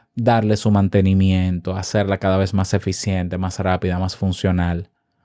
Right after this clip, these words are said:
poner un precio asequible para todos los, eh, nichos, no importa el que sea, eh, agrandarla como yo quiera, escalarla como yo quiera.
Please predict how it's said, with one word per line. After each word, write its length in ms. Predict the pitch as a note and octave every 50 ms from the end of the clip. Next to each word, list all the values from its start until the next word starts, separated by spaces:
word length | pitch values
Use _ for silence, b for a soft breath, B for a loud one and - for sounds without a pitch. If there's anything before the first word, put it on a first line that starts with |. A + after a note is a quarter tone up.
| _ _ _
poner 300 | - A#2 A2+ A#2+ B2 B2
un 100 | A#2+ A2+
precio 260 | A#2+ A#2 A#2 - A#2+
asequible 640 | G#2+ - - A#2 G#2+ - - G#2 G2+ G2+ G#2 G2+ G2
para 240 | G2+ G2+ F#2+ G2 F#2+
todos 300 | - G2 G2 G2 G2+ G2+
los, 540 | G#2 G2+ G2 F#2+ - - - - - - -
eh, 220 | - G2 G2 G2 F#2+
nichos, 380 | F#2+ G2 G2+ G2 - - G2+ G2
no 100 | G2 G2
importa 380 | G2 F#2+ - G2 F#2 - G#2
el 100 | G2 G2
que 100 | - G2
sea, 520 | F#2 - - F#2+ F#2 F#2 F2+ F2+ F2+ F#2 b b b b b b b b b b b b
eh, 460 | - - G#2 G#2 G2+ G2+ G2+ G2+ - -
agrandarla 720 | - A#2+ A2 A#2+ A#2 A#2 A#2 A#2 A#2 A2+ A#2 B2 B2+ B2 A#2
como 220 | - A2+ A2+ A2+
yo 160 | G#2+ A2 G#2 -
quiera, 340 | - G2+ G2+ G2+ G#2 G#2 G#2+
escalarla 800 | G#2+ - - - A#2 A2+ A2+ A#2 A#2+ C3 C3 A#2+ A#2+ A#2 A2+
como 220 | G#2 A2+ G#2 G#2 G#2
yo 180 | G2+ G2+ G2
quiera. 520 | - - F#2+ F#2+ F#2 F#2 F#2 F#2 - A#2